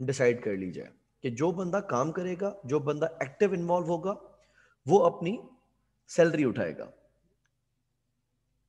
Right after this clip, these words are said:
तो वो partners जो management में involved है,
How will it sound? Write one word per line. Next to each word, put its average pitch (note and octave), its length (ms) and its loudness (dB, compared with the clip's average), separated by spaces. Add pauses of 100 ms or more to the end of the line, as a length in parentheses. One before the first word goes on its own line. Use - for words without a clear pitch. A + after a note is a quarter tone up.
(1300)
तो D3 100 0
वो D#3 160 4
partners F#3 640 0 (3500)
जो E3 140 4
management F3+ 560 2
में G3 100 2
involved A#2 440 0
है, - 260 -12